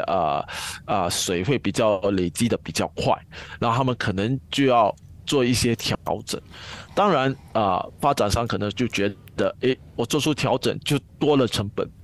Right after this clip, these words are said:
而且问题就是买家也可能也不会去，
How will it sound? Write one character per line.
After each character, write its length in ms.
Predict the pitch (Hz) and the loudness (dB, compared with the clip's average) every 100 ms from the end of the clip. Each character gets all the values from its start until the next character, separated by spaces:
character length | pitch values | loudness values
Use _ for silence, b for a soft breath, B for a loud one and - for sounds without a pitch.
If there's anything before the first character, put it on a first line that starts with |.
| - | -2
而 100 | 147 | 0
且 160 | 123 | 2
问 180 | 107 147 | 2 0
题 140 | 117 113 | 0 0
就 140 | 127 | 0
是 260 | - 123 - - | 2 0 0 -2
买 200 | 107 95 | -2 0
家 260 | 139 131 131 - | 2 2 0 -2
也 140 | 107 110 | -2 0
可 420 | - - - 113 | -2 -6 -6 -4
能 160 | 95 120 | -2 0
也 100 | 113 | 0
不 140 | - | 2
会 140 | 139 135 | 2 2
去， 340 | - 135 | 2 0